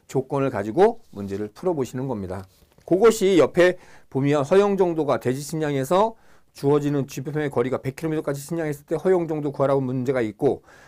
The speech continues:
허용 정도에 대한 정도를 얼마 분의 백만, 백만 분의 일일 때라고 주어지잖아요. 백만 분의 일이라는 게 십의 육 승분의 일이니까 십의 육 승분의 일이라고 하는 것을 넣고, 넣고 여기다 돌려보면 그러면 십의 육 승분의 일 남고 얘를 넘어가고 D 제곱이니까 D만 남으니까 루트로 들어가는 거죠.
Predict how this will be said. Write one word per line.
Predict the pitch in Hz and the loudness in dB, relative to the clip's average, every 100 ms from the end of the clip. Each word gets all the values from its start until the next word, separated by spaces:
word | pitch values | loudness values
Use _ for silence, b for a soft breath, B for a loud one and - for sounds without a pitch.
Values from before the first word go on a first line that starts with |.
| b | b
허용 | 190 208 | 2 4
정도에 | 202 190 185 180 | 4 4 4 4
대한 | 170 170 | 6 4
정도를 | 156 139 147 160 | 2 0 2 4
얼마 | 120 131 | 4 2
분의 | 127 117 | -2 -4
백만, | - 127 135 170 190 | -4 -6 0 -2 0
백만 | 131 131 226 254 | 0 4 4 4
분의 | 247 | 4
일일 | 180 170 | 6 6
때라고 | 170 170 156 147 | 6 6 6 2
주어지잖아요. | - 170 - 127 113 104 | 4 4 4 -4 -4 -6
백만 | 92 139 190 214 | -4 0 2 4
분의 | 220 | 6
일이라는 | 196 190 180 | 8 6 4
게 | |
십의 | 185 214 185 | -2 -2 -4
육 | |
승분의 | - 175 175 143 | -2 -2 0 -2
일이니까 | 139 143 120 151 113 b b | -2 -4 -2 -2 -2 b b
십의 | - 247 226 | -10 -4 0
육 | 180 | 0
승분의 | 208 196 202 170 | 0 2 2 2
일이라고 | 160 170 | 4 6
하는 | 160 160 | 6 4
것을 | 151 147 220 180 | 0 6 4 6
넣고, | 135 139 - 139 147 113 | 2 2 2 2 4 2
넣고 | 104 131 - 180 | 0 -2 2 2
여기다 | 151 139 147 143 _ | 4 4 2 0 _
돌려보면 | - 180 202 143 120 135 104 b b b | 0 6 6 4 0 -2 -4 b b b
그러면 | - 240 | -2 -2
십의 | 254 262 240 | -2 -2 -2
육 | |
승분의 | 208 220 220 | 0 2 4
일 | |
남고 | 185 147 190 220 | 4 2 2 4
얘를 | 160 165 | 6 4
넘어가고 | 143 139 143 131 135 107 _ _ _ | 2 2 2 2 0 -2 _ _ _
D | - 196 | 0 0
제곱이니까 | 196 214 196 185 185 254 | 4 6 6 4 2 2
D만 | 262 185 185 214 | 2 0 4 4
남으니까 | 190 165 156 156 | 4 0 -2 0
루트로 | 165 185 202 196 165 | 2 4 2 -2 -6
들어가는 | 127 107 95 | -6 -10 -10
거죠. | 90 _ | -16 _